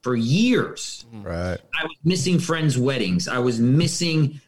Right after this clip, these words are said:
Speaker 1: birthdays. I was missing this, missing that. I never did stuff, but I, it just felt right. And it, and it wasn't something that I regretted. I was like,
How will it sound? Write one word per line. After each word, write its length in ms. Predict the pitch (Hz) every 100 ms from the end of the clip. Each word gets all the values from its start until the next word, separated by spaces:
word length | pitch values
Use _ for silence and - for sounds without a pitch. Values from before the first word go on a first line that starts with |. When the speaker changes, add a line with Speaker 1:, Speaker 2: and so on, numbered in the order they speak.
| _
Speaker 1:
birthdays. 600 | 147 139 - 107 92 90
I 100 | 135
was 220 | 139 123
missing 560 | 135 165 185 170 165 151
this, 260 | 143 -
missing 440 | 143 160 - 160 151
that. 220 | 139 107
I 80 | 120
never 440 | 123 143 160 160
did 320 | 151 - 160 165
stuff, 460 | - 131 95 95 - - 123 - _ _ _ _ _ -
but 580 | 196 170 151 151 - -
I, 460 | 151 151 143 147 - -
it 80 | 143
just 280 | 180 180 -
felt 320 | 180 170 165
right. 520 | 107 110 151 120 - - -
And 100 | 127
it, 180 | 127 131
and 280 | 135 131 117
it 40 |
wasn't 360 | 135 147 151 131
something 420 | 151 139 135 135
that 100 | 127
I 40 |
regretted. 560 | 123 110 90 123 175 117
I 80 | 113
was 160 | 120
like, 440 | 117 107 - -